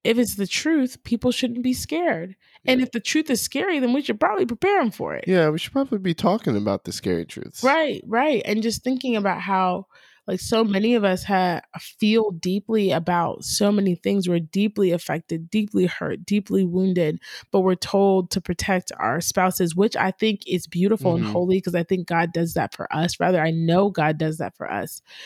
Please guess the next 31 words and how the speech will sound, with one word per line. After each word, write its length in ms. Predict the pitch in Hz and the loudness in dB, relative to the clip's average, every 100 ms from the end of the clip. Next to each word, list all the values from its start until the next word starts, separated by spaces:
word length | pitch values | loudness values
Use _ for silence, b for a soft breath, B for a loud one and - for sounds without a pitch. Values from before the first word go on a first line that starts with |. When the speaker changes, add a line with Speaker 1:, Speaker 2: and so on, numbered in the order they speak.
| B - | B -2
Speaker 1:
and 160 | 180 170 | -2 0
it's 320 | 175 170 - - | -4 -6 -12 -8
beautiful. 640 | 185 196 202 - 165 156 - | 0 2 2 2 0 0 0
But 220 | 170 - b b b - | 0 -2 b b b 0
also, 460 | 247 - 294 - - - | 2 2 0 0 -6 -10
sometimes 520 | - 247 254 311 285 | -2 0 2 0 2
we 100 | 262 | 2
just 220 | 226 214 | 2 2
need 140 | 220 202 | 0 2
to 80 | |
know 180 | 202 185 | 2 2
that 140 | 175 - | 2 0
someone 340 | 185 185 170 | 0 2 2
else 240 | 160 165 | 0 -2
is 140 | 175 175 | -4 -2
going 480 | 165 165 170 165 165 | -2 0 0 0 -2
through 160 | 170 | 0
what 100 | 170 | 2
we're 140 | 127 170 | 0 -2
going 320 | 151 160 180 | -2 -2 -2
through, 360 | 233 254 277 B B B | 2 2 2 B B B
Speaker 2:
Yeah. 100 | - | 0
Speaker 1:
and 100 | 185 | 2
the 60 | 180 | 2
suffering 460 | - 180 - 202 | 0 -2 0 2
that 100 | 190 | 2
we're 100 | 175 170 | 2 0
going 520 | 165 165 180 180 180 _ _ _ - | 0 2 2 0 -4 _ _ _ 0
through 220 | 196 196 | 2 4
is 260 | - 170 - | 2 0 0
not 460 | 170 165 170 - | 0 2 2 -2